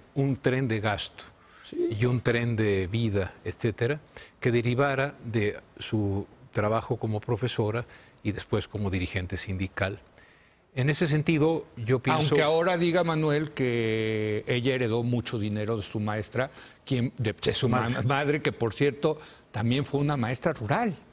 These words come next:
Speaker 2: ¿no?
Speaker 1: Sí. En es-, en es-, es decir, yo no, a ver, lejos de mí,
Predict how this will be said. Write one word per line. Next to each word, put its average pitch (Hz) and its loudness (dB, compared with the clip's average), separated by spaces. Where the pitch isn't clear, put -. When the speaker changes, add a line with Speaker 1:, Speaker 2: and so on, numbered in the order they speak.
Speaker 2:
¿no? 123 -8
Speaker 1:
Sí. - -2
En 131 2
es-, 170 0
en 143 4
es-, 175 0
es 131 4
decir, 104 0
yo 170 4
no, 143 2
a 123 2
ver, 117 -2
lejos 175 2
de 107 2
mí, 104 -2